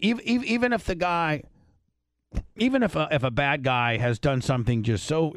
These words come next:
so fucking heinous, I, <clears throat> I think it's totally illegal in cop work that if, if, if a, if a, if a bad guy puts their, if, if they're surrendering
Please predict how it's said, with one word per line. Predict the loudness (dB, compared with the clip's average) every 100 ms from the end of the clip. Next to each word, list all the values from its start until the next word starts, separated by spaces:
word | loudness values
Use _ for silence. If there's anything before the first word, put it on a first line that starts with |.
| -8
so | -2 0
fucking | 0 -2 -2 -2
heinous, | 0 0 -2 -4 -14 -20 _ _ _ _ _ _ _ _ _ _ _ -20 -20 _ -4
I, | 0
<clears throat> |
I | 2 2
think | 2 0
it's | -2 -4
totally | 0 2 2 2 2
illegal | 2 2 2 0
in | 0
cop | 0 -2 -2
work | -4 -4 -6 -14 _ _ _ _
that | 0 2 2
if, | 0 0 0 -8 -16 -4
if, | -2 -2 -2
if | -4 0
a, | -4 -2
if | -4 -2
a, | -4 -4 -6
if | 0
a | 2
bad | 2 0 0
guy | 0
puts | 2 -2 -2
their, | -2 -2
if, | -2 -4 -2
if | -2 -4
they're | 0 0 0
surrendering | -2 -2 0 2 2 2 2 2 0 -2 -4 -10